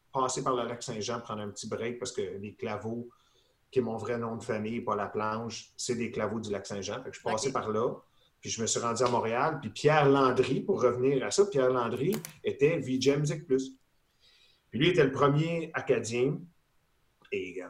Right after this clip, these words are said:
Speaker 1: quelque sorte le seul, là, parce que je suis pas, je suis pas Acadien, puis, puis, euh, à être V J Musique Plus. Fait que quand je suis arrivé à Montréal, je l'ai appelé, on a pris une bière, puis il m'a présenté le directeur musical, qui était Benoît Vanasse à l'époque. Fait que là, on était en quatre-, début quatre-vingt-dix-neuf.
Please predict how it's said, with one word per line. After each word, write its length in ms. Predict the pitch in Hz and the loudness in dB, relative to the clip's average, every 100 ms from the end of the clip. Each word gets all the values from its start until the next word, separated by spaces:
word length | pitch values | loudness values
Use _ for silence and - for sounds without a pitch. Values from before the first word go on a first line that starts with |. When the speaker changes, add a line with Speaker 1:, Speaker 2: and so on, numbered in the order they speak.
| - | -8
Speaker 1:
quelque 220 | 107 98 | -8 -4
sorte 220 | 98 107 104 | -2 -2 -4
le 80 | |
seul, 260 | 90 135 - | -2 -2 -2
là, 60 | 131 | -4
parce 120 | - | -6
que 60 | 98 | -6
je 40 | |
suis 40 | |
pas, 120 | 110 101 | -2 -2
je 60 | 98 | -4
suis 100 | - | -4
pas 80 | 101 | -4
Acadien, 460 | 98 95 92 120 151 - | -2 -6 -6 -8 -8 -10
puis, 300 | 98 82 - _ _ - _ | -12 -14 -16 _ _ -20 _
puis, 240 | - 113 107 | -6 -6 -2
euh, 240 | 101 101 | -2 -2
à 120 | 104 113 | 0 -2
être 120 | 104 | -2
V 120 | 113 | 0
J 140 | 117 120 | 2 2
Musique 240 | 101 92 | 0 -4
Plus. 200 | 101 95 | -6 -6
Fait 100 | 104 | -4
que 40 | |
quand 80 | 151 | -2
je 60 | 147 | 0
suis 80 | 139 | 2
arrivé 160 | 131 | 2
à 60 | 143 | 2
Montréal, 800 | 127 113 120 151 156 151 135 120 | 2 0 0 0 0 0 0 0
je 140 | 104 | -2
l'ai 60 | 110 | -4
appelé, 360 | 95 120 147 143 | -4 -4 -2 0
on 100 | 98 | -2
a 40 | |
pris 140 | - | -6
une 100 | 107 | -6
bière, 380 | 101 113 147 156 - | -2 -2 -2 -4 -6
puis 100 | 120 | -4
il 20 | |
m'a 100 | 104 | -2
présenté 360 | 120 117 107 143 | -2 -2 -2 -2
le 60 | |
directeur 380 | 127 120 123 127 | 0 0 0 -2
musical, 300 | 208 - - - _ _ _ _ | -4 -8 -10 -14 _ _ _ _
qui 80 | - | -8
était 440 | - 110 113 113 110 | -2 0 2 2 2
Benoît 300 | 117 123 123 | 4 4 4
Vanasse 520 | 107 95 - - - | 2 -2 -8 -12 -14
à 40 | 92 | -14
l'époque. 280 | 101 87 - _ - | -10 -10 -10 _ -16
Fait 60 | - | -6
que 60 | |
là, 60 | 123 | -2
on 40 | 120 | -2
était 160 | - | -2
en 100 | 107 | -4
quatre-, 400 | - - 127 113 | -4 -4 -2 -2
début 220 | 120 135 | -2 0
quatre-vingt-dix-neuf. 680 | 147 131 123 117 101 101 92 | 2 2 0 -2 -6 -8 -8